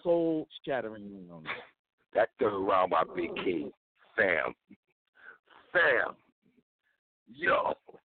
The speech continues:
Speaker 2: This, see, this rounds like that, bro, in battle rap, like, they will always resonate with me. I will never forget those rounds, like, B, B Dot's third round against Emerson Kennedy. I will never forget that shit, my nigga. You can't forget A Verg's third round against Hitman. Lux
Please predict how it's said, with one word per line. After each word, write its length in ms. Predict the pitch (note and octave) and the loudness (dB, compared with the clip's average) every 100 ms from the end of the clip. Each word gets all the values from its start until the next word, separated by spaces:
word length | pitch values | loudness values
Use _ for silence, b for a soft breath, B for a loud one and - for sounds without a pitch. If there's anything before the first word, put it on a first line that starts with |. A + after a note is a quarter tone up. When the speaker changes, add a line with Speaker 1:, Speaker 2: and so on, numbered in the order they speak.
| b b b b | b b b b
Speaker 2:
This, 80 | D4+ - F4 G4 | -2 -2 -2 0
see, 200 | F#4+ - B B - | 0 0 B B -4
this 200 | D#4+ G4+ | 0 0
rounds 300 | A#3 D#4 D#4+ | 2 4 4
like 180 | C4 A#3 - | 2 -2 0
that, 220 | C#4+ - | -2 0
bro, 240 | D#4 D#4 | 0 0
in 80 | B3 | 2
battle 260 | G3 C4 C4+ | 0 0 0
rap, 160 | C#4 C#4 | 0 -2
like, 180 | - G#3+ _ - | -4 -8 _ 0
they 100 | D#4+ | 0
will 140 | A3+ - | 0 -2
always 380 | G#3+ A3+ A#3 A3 | 0 0 -2 0
resonate 400 | - G3+ D#3+ D3 | 2 2 0 -4
with 80 | C3 | -2
me. 80 | A2+ | -2
I 120 | A2 | 0
will 120 | A2+ | 0
never 180 | A2 C3 - | 0 -4 -8
forget 240 | A2 A#2+ | -12 -8
those 160 | - G#2+ | -4 -4
rounds, 240 | E2 G2+ E2 | 0 0 0
like, 140 | E2 - | -6 -8
B, 180 | - - b b - | -14 -16 b b -10
B 140 | C3 | 0
Dot's 220 | A#2+ A2 - | 0 0 0
third 140 | G#2 | 2
round 180 | G#2 G2 | 2 0
against 260 | F2+ G2 - | -2 -4 -4
Emerson 280 | F#2 F2+ F2 - | -8 -8 -8 -4
Kennedy. 280 | E2 D2 - | -4 -6 -4
I 60 | - | -2
will 140 | A#2+ | -2
never 220 | F2+ G2 - | -2 -4 -4
forget 240 | - - - | -8 -10 -10
that 100 | - - | -14 -10
shit, 120 | F2+ | -10
my 80 | F#2+ | -8
nigga. 240 | G#2 - - _ _ _ _ _ _ | -8 -10 -18 _ _ _ _ _ _
You 60 | C#3+ | -4
can't 200 | - D3 | 2 2
forget 240 | C3 - B2 - | 2 0 0 0
A 160 | C3 A#2 | -6 0
Verg's 220 | A#2+ A2 - | 0 0 0
third 120 | A2+ | 2
round 180 | G#2+ G#2 | 2 0
against 280 | G2 G2+ - | -2 -8 -6
Hitman. 360 | - E2+ D2+ B1+ _ - _ _ _ _ - | -8 -6 -10 -12 _ -20 _ _ _ _ -8
Lux 240 | G2+ A2+ | -2 0